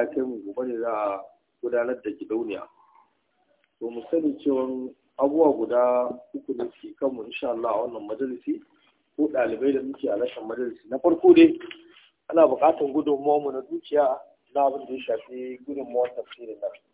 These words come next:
Muna fatan ƴan uwa za su yi ƙoƙari gobe, gobe ne gidauniyar na ƙarshe. Allah ya hoɓɓasa an samu abubuwa yadda ya kamata. Sannan na biyu, ana buƙatar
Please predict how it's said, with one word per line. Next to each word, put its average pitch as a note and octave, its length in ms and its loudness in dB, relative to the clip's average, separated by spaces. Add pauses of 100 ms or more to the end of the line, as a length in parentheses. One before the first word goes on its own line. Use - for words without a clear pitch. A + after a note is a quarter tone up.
(460)
Muna C3+ 180 2
fatan A#2+ 380 -2
ƴan B2+ 160 -6
uwa C3 200 2
za C3+ 240 0
su C3 60 -20
yi A2+ 80 -20
ƙoƙari A#2+ 420 -10
gobe, A#2 320 -14
gobe C3 300 -8
ne C#3 140 -6
gidauniyar B2+ 500 -8
na A#2+ 80 -4
ƙarshe. - 460 -10 (760)
Allah C#3 320 6
ya C3+ 80 -4
hoɓɓasa C3 640 4
an C#3 160 2
samu A#2+ 500 0 (600)
abubuwa C#3 440 6
yadda A#2 200 -2
ya A2 140 -2
kamata. G2+ 380 -2 (800)
Sannan D3+ 420 2
na D#3+ 120 6
biyu, E3 520 0 (120)
ana D3+ 220 10
buƙatar D3 680 2